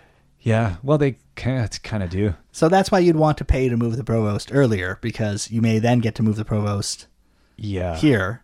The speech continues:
Speaker 1: exactly.
Speaker 2: It's gonna cost you a bunch of coins, but it might prevent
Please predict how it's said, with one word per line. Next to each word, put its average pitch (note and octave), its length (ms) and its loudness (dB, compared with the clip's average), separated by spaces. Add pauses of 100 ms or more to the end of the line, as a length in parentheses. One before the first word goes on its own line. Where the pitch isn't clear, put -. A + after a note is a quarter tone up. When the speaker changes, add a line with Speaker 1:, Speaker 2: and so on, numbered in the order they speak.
(120)
Speaker 1:
exactly. F2+ 320 -6
Speaker 2:
It's C#3+ 100 -4
gonna F3+ 180 2
cost E3+ 320 2
you D#3 100 4
a - 20 0
bunch C#3 180 0
of B2 80 -8
coins, E3+ 300 0
but C#3 140 0
it B2+ 60 0
might C3+ 220 0
prevent B2 500 2